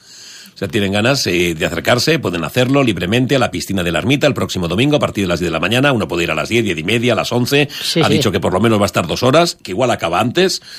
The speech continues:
Speaker 1: todo depende.
Speaker 2: Mm.
Speaker 1: Eh, preparación, ¿cuánto tiempo llevas en ello,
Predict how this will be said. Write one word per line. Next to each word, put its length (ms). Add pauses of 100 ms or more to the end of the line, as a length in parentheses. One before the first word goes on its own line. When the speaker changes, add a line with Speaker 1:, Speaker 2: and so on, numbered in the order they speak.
(260)
Speaker 1:
todo 200
depende. 520 (320)
Speaker 2:
Mm. 120
Speaker 1:
Eh, 720
preparación, 480
¿cuánto 260
tiempo 400
llevas 600 (140)
en 100
ello, 240